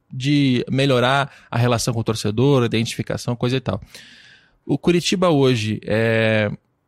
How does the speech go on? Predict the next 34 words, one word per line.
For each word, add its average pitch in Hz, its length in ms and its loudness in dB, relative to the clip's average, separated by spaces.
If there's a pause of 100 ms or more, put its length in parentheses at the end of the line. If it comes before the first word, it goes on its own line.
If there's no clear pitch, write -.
(380)
tem 165 220 2
a 135 40 -2
possibilidade, 113 920 -2 (160)
e 113 100 -2
aí 113 160 2
vai 110 120 0
entrar 113 200 -4
até 113 160 -4
um 123 80 -2
pouco - 240 -6
na 117 120 -2
questão 117 280 -4
política, 107 480 -2
assim, 107 360 -4
existe 127 400 0
terreno 123 440 0
pra 110 380 -2 (640)
abrir 110 300 -2
uma 123 140 2
modalidade 117 520 2
de 104 100 -4
sócio - 380 -2
que - 80 -12
dá 110 100 0
direito 107 500 0
a 101 220 0
voto 110 300 -4
pra 110 100 -4
presidente, 113 760 -2
expandir 113 580 0
isso 123 420 2
com, 110 520 -2
com 104 420 -2
uma, 104 380 -2